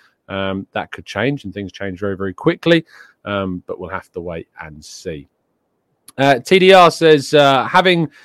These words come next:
flashbacks to the season we came in second behind Leicester, uh, do you think we have to go big in the summer window to stay ahead of the competition? I feel like we should have learned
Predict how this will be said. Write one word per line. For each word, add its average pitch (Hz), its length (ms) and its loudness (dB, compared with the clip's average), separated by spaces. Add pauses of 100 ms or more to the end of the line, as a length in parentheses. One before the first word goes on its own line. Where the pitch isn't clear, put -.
(260)
flashbacks 170 720 0
to 143 60 -18
the 139 60 -8
season 147 300 -4
we 139 120 -2
came 143 240 -2
in 135 80 -2
second 135 300 -4
behind 127 280 -4
Leicester, 135 520 -4
uh, 117 100 -10
do 127 100 -12
you 127 80 -8
think 127 220 -10
we 123 100 -8
have 120 200 -8
to - 100 -20
go 117 180 -6
big 117 180 -8
in 117 60 -8
the 113 80 -8
summer 117 320 -6
window 113 300 -4
to 104 100 -18
stay 113 140 -6
ahead 107 160 -6
of 104 40 -6
the 107 60 -14
competition? 107 480 -12
I 107 60 -10
feel 113 180 -10
like 107 140 -6
we 104 80 -12
should 101 160 -16
have 101 80 -14
learned 107 340 -8